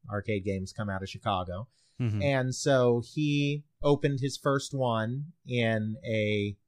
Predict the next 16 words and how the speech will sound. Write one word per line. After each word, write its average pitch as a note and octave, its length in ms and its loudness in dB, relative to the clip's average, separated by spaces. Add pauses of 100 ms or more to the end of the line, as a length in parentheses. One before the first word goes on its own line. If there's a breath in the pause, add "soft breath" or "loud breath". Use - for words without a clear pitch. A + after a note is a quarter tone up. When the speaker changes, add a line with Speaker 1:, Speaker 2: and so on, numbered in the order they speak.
Speaker 1:
Chicago A#2+ 480 2
suburb. G2+ 500 0 (480)
He C3 120 -6
called C3 320 4
these B2 320 2
things B2 480 -2 (120)
Carousel B2+ 460 2
Time, G2 440 -2
and G#2+ 80 -6
he G#2 80 -4
founded A2+ 340 -2
a G#2+ 40 -4
company A#2+ 420 -2
called A2+ 220 2
American G#2+ 380 0
Amusements A#2+ 760 -4